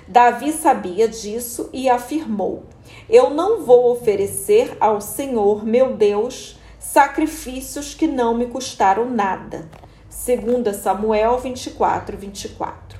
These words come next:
Um dos custos que a adoração tem para nós é o egocentrismo. Não se pode louvar a Deus e a si mesmo ao mesmo tempo.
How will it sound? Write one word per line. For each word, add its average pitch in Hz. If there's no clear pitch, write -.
Um 466
dos -
custos 233
que -
a 208
adoração 196
tem 247
para -
nós -
é 220
o 240
egocentrismo. 254
Não 359
se 466
pode 202
louvar 208
a 285
Deus 190
e 214
a 196
si 339
mesmo 240
ao 311
mesmo 226
tempo. -